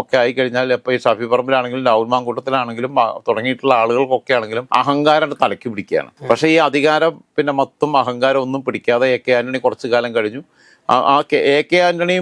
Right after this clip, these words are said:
Speaker 1: മുഖ്യമന്ത്രി ആവുന്ന സമയത്ത്, ഉം, ഏറ്റവും രസകരമായിട്ടുള്ളൊരു കാര്യം എന്ന് വെച്ചാൽ, അവിടെയാണ് ഞാൻ പറഞ്ഞത്, ഒരേ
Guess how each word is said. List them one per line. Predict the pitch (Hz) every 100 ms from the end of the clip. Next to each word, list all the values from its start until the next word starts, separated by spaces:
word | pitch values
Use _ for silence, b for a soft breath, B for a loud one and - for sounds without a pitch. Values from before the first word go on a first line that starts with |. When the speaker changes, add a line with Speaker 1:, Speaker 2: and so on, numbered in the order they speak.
| 165
Speaker 1:
മുഖ്യമന്ത്രി | - 151 151 160 156
ആവുന്ന | 143 143 139 151 -
സമയത്ത്, | 131 131 135 _ 101 92 113 _ b b b b -
ഉം, | 117 120 123
ഏറ്റവും | 123 160 156
രസകരമായിട്ടുള്ളൊരു | 151 143 147 151 151 143 151 147 135
കാര്യം | 135 139
എന്ന് | 127
വെച്ചാൽ, | 135 131 123 -
അവിടെയാണ് | 120 131 151 147
ഞാൻ | 127
പറഞ്ഞത്, | 107 87 76 _ _ _ -
ഒരേ | 123 151